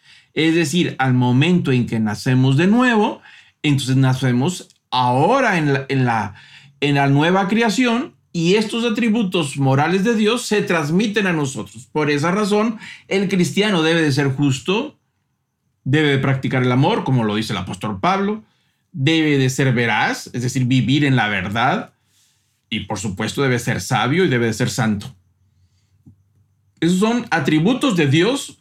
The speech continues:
que son parte de la vida cristiana de todos nosotros. De eso vamos a hablar también la próxima sesión. ¿Por qué? Porque esos son los rasgos. Al momento en que, en que el hombre pecó,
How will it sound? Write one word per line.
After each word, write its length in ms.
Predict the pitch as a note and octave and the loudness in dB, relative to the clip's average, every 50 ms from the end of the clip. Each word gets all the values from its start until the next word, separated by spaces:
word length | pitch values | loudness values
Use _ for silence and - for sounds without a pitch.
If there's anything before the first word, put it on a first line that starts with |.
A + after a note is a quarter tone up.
| _ _ | _ _
que 140 | - D#3 | -2 -2
son 420 | C#3 - F#3 G3+ A3 A#3 A#3 - - - _ | 0 0 0 0 0 -2 -4 -6 -14 -8 _
parte 600 | - F#3+ G3 G3+ F#3 - B3 B3+ B3 A3 - - _ _ _ _ _ | -2 0 0 -2 -4 -2 -2 -2 -2 -2 -6 -8 _ _ _ _ _
de 120 | D#3+ D#3+ D#3 | 0 0 2
la 80 | D3+ | 2
vida 240 | D3 E3 E3+ F3 - | 2 2 2 2 0
cristiana 600 | F3 D3 C3+ C3 D3 C3 A#2+ A2 G2+ G2 F#2 - _ _ _ _ _ _ _ _ - | 0 -2 -2 0 0 0 0 0 -2 -4 -8 -14 _ _ _ _ _ _ _ _ -4
de 80 | C#3 C3 | -2 0
todos 260 | C#3 C#3+ C#3 C3 B2+ | 2 2 2 2 2
nosotros. 540 | A#2+ G#2 - G#2 F2+ - - - - - _ _ _ _ _ _ _ _ _ _ _ _ _ _ _ _ _ _ _ _ _ _ _ _ _ _ _ - | 0 -2 -4 -6 -8 -10 -14 -20 -20 -20 _ _ _ _ _ _ _ _ _ _ _ _ _ _ _ _ _ _ _ _ _ _ _ _ _ _ _ -2
De 100 | A2+ C3 | 0 0
eso 160 | D#3 F3 A#3 | 2 2 2
vamos 320 | A3+ G3 G3 G#3+ G#3 - | 2 2 2 2 0 0
a 40 | D#3 | 2
hablar 260 | C#3+ C3+ C#3 C#3 - | 2 2 2 0 0
también 480 | - F#3+ D3 B2+ B2+ C3 C#3 C#3 - - _ _ _ _ | 0 0 2 2 2 2 0 -2 -4 -14 _ _ _ _
la 140 | - A#2 G2 | -8 -8 -4
próxima 360 | A2 B2+ C3 - B2 G#2+ F#2+ | -4 -4 -4 -2 -4 -4 -4
sesión. 500 | F#2 - B2+ - C3+ D#3 D#3+ A#2 F#2+ G2 - _ _ _ _ _ _ _ _ _ _ _ _ _ _ _ _ _ _ _ _ _ _ _ _ _ _ _ _ | -6 -8 -6 -4 -2 0 0 -2 -4 -6 -10 _ _ _ _ _ _ _ _ _ _ _ _ _ _ _ _ _ _ _ _ _ _ _ _ _ _ _ _
¿Por 180 | - F#3+ F#3 F#3 | -2 -2 -2 0
qué? 140 | - B3+ B3 | -2 -2 0
Porque 280 | F3+ A3 F#3 - C4 | 0 -2 0 0 -2
esos 180 | B3+ C#4 C4+ B3+ | -2 -2 -2 -2
son 160 | C#4+ C#4 C#4 | -2 0 0
los 120 | A3+ F#3 | 0 0
rasgos. 680 | D3 D#3+ F3+ G#3+ C4+ D4 E4 D#4 A3 C#3 - - - _ _ _ _ _ _ _ _ _ _ _ _ _ _ _ _ _ _ _ _ _ _ _ _ _ _ _ - _ _ _ _ _ _ - | 0 0 0 0 0 0 -2 -2 -2 -4 -6 -12 -20 _ _ _ _ _ _ _ _ _ _ _ _ _ _ _ _ _ _ _ _ _ _ _ _ _ _ _ -20 _ _ _ _ _ _ -2
Al 140 | D#3+ E3+ | 0 2
momento 600 | E3+ E3 D#3+ D#3+ D#3+ E3+ F#3+ A3+ C#4 D4 C#4+ C#4 A3+ | 4 2 4 4 4 4 4 2 2 0 -2 -2 0
en 140 | G#3 F#3 - | 0 0 0
que, 280 | - E3 D#3 D3+ - - | 0 -2 -2 -2 -4 -4
en 200 | D#3+ C#3+ C3 C3+ | -4 -4 -4 -4
que 300 | - D3+ D3 C#3+ C#3 C#3 | -2 -2 0 2 2 2
el 140 | C3+ D3+ | 2 2
hombre 400 | E3+ G#3 A#3+ C4 C#4 B3+ B3 A3+ | 2 2 2 2 0 0 0 -2
pecó, 640 | F3+ F#3 D#3+ C3+ C3 - - D3+ D#3 E3+ G3 A#3+ - | -2 -2 -4 -4 -4 -2 0 0 2 0 -2 -4 -8